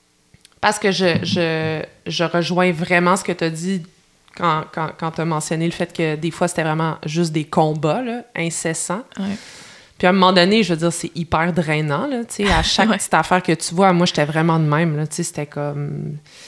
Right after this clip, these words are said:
Speaker 1: Fallait que je défende la population en général
Speaker 2: Ouais.
Speaker 1: contre les mauvais comportements, là, tu sais, c'est comme, « Dude, calm down. »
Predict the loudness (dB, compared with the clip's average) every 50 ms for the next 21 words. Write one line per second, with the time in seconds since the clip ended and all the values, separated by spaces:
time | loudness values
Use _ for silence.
0 | -20 -20 -20 -18 _ -8 -4 -4 -2 -2 -4 -2 0 2 2 2 4 4 6 6
1 | 6 6 4 4 4 2 0 0 0 2 2 4 4 2 2 0 0 2 2 4
2 | 4 4 4 4 4 4 2 2 2 2 2 2 2 2 2 0 2 2 4 4
3 | 6 6 4 4 4 4 4 4 2 2 0 0 2 2 2 2 4 2 2 2
4 | 2 0 0 -2 -2 0 -2 -2 -2 -2 -2 -2 0 0 -2 -2 -2 -4 -6 -8
5 | -10 -10 -10 -10 -10 -8 -10 -10 -10 -10 -10 -10 -8 -8 -8 -8 -10 -14 -20 -20
6 | -20 -20 _ _ _ _ _ -16 -8 -4 -2 0 0 0 -2 -2 -2 -2 -2 -4
7 | -4